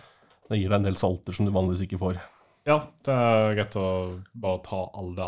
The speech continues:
Speaker 2: vannet du kan få, holdt på å si.
Speaker 1: Ja.
Speaker 2: For du trekker vel litt mer vann i det når du får salt.
Speaker 1: Ja.
Speaker 2: Mm.
Speaker 1: Eh, og det var jo fordelen med Ritz-kjeksen. Det fant jeg ut etter hvert, at det var jo egentlig helt gull, for det er jo dekt av salt, så det er jo
Speaker 2: Mhm.
Speaker 1: helt strålende. Men, eh, men jeg var jo på en måte heldig, fordi året før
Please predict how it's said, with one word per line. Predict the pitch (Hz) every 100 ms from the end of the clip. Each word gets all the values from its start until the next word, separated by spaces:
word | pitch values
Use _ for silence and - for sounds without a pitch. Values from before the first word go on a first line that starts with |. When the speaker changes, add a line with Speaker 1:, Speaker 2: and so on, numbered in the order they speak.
| 90
Speaker 2:
vannet | 92 90 87
du | 92
kan | - 95
få, | 113 113
holdt | 135 135
på |
å |
si. | 139 143
Speaker 1:
Ja. | 147 151
Speaker 2:
For | - -
du | 123 120
trekker | 117 117
vel | 113 107
litt | 104
mer | 110 104
vann | 98 92
i |
det | 92
når | 95 92 92
du |
får | 101 98
salt. | 98 - - - 143
Speaker 1:
Ja. | 98 - - 110
Speaker 2:
Mm. | 107 101
Speaker 1:
Eh, | 113 104
og | 104
det | 113
var | 107
jo | 107
fordelen | 110 92 95
med | 98
Ritz-kjeksen. | 92 - 107 - - 127
Det | 113
fant | 101 92
jeg | 95
ut | 101
etter | 104
hvert, | - 104
at | 101
det | 101
var | 98 95
jo | 95
egentlig | 92 98 92
helt | 92
gull, | 104 110
for | 107
det | 107
er | 98
jo | 95
dekt | 90 98 - 107
av | 101
salt, | 113 -
så | - 110
det | 107
er | 101
jo | 92
Speaker 2:
Mhm. | 92
Speaker 1:
helt | 95 -
strålende. | 90 87 - _ -
Men, | 135
eh, | 135 135 135 123 123
men | - 123 123 123
jeg | 131 127
var | 123 117
jo | 120
på | 120 -
en | 113
måte | - 110 110 107
heldig, | - 107 92 95 123
fordi | 120 113
året | 101 101 110 -
før | 104 113